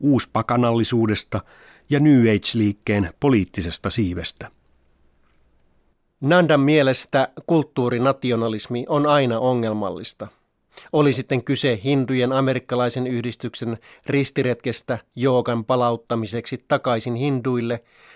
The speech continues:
Speaker 2: tai heidän aatteellisten tovereidensa kamppailusta puhtaan eurooppalaisen kulttuurin puolesta.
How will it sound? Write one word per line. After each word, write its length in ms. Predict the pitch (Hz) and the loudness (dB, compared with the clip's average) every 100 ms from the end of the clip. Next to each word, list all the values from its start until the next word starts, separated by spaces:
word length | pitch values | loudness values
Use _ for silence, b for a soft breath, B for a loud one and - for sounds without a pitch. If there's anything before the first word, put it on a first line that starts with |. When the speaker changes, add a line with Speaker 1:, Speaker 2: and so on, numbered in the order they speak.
| b _ - | b _ 2
Speaker 2:
tai 380 | 175 160 147 117 _ | 4 4 2 -4 _
heidän 320 | 139 135 123 | -2 0 0
aatteellisten 920 | 135 131 123 - 123 120 117 - 120 113 | 2 0 0 -2 -2 -2 -6 -6 -6 -2
tovereidensa 680 | 180 131 123 113 107 107 120 - | 0 0 0 0 -4 -6 -10 -6
kamppailusta 880 | 139 123 - - 113 113 107 - 107 b b b b b _ | -2 -2 -4 -4 -2 -4 -8 -6 -8 b b b b b _
puhtaan 560 | 147 - - 139 120 | -4 -4 -2 0 2
eurooppalaisen 800 | 123 127 123 113 - 113 110 117 | 2 0 0 -2 -4 -4 -4 -6
kulttuurin 600 | 113 113 - - 107 107 95 | -6 -8 -8 -8 -6 -6 -6
puolesta. 580 | 120 101 85 - - | -6 -4 -6 -10 -16